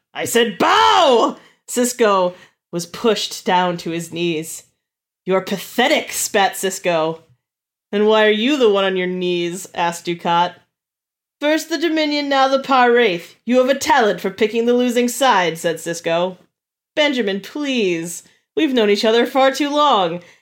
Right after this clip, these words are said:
And since this is the last time we'll ever be together, let's try to speak honestly. We've both had victories in our defeats. Now it's time to resolve our differences and face the ultimate truth." "I've won, Benjamin. You've lost,"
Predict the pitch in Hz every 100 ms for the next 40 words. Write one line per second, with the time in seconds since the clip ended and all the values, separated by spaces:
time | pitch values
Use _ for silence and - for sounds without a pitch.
0 | - 233 285 320 294 262 262 277 311 -
1 | 262 233 226 220 240 214 240 240 190 185
2 | 202 220 - 190 202 247 233 226 226 202
3 | 180 170 156 156 - - 269 254 311 320
4 | 294 277 285 262 247 233 226 220 226 214
5 | 190 208 214 214 214 214 214 208 196 202
6 | 196 180 214 208 196 185 170 175 175 214
7 | 208 220 202 202 - 226 175 - _ _
8 | 165 185 180 202 202 185 175 165 165 170
9 | 180 - 180 214 190 190 202 220 220 190
10 | -